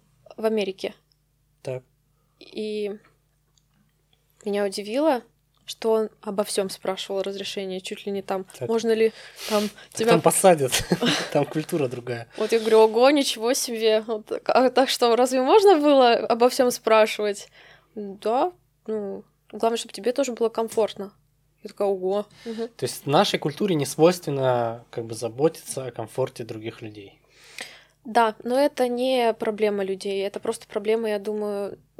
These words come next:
Speaker 1: того, что нам этого не объясняли в школе.
Speaker 2: Ух, так ты глубоко копаешь.
Speaker 1: Я, видимо, какой-то философский человек,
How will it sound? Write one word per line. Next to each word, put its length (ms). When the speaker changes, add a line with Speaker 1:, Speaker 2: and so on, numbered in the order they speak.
Speaker 1:
того, 280
что 360
нам 220
этого 240
не 140
объясняли 460
в 60
школе. 360
Speaker 2:
Ух, 220
так 220
ты 100
глубоко 440
копаешь. 560
Speaker 1:
Я, 220
видимо, 400
какой-то 320
философский 520
человек, 440